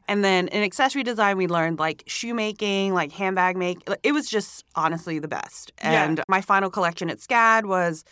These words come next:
Speaker 1: like, a thirteen-piece luggage collection.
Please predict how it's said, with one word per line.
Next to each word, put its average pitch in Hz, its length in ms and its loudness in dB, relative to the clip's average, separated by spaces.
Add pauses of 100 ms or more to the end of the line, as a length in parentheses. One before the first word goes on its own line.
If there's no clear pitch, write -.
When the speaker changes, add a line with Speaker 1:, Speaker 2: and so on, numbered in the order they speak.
(260)
Speaker 1:
like, 165 140 -8
a 175 40 0
thirteen-piece 170 1120 -4
luggage 180 400 0
collection. 277 640 -2